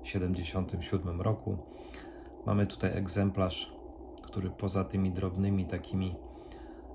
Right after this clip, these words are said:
skazami na powierzchni, tak jak to nazwaliśmy, to, to tutaj państwo teraz możecie zauważyć,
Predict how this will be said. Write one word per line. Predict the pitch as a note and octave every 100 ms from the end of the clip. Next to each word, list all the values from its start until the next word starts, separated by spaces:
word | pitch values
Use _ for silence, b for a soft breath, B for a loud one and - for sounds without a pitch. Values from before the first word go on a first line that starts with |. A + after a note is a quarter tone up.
| -
skazami | - - G2+ F#2+ A2 A2 G2+
na | F#2
powierzchni, | - F#2 F#2 F2+ - F#2+ F#2+
tak | -
jak | G2+ -
to | F#2
nazwaliśmy, | F#2 F2 F2+ F2+ F2 - F#2
to, | - - - - -
to |
tutaj | - - -
państwo | F2+ F2+ - -
teraz | - F2+ E2
możecie | - - F#2 -
zauważyć, | F#2 F#2 F2 F2+ F2+ A#2+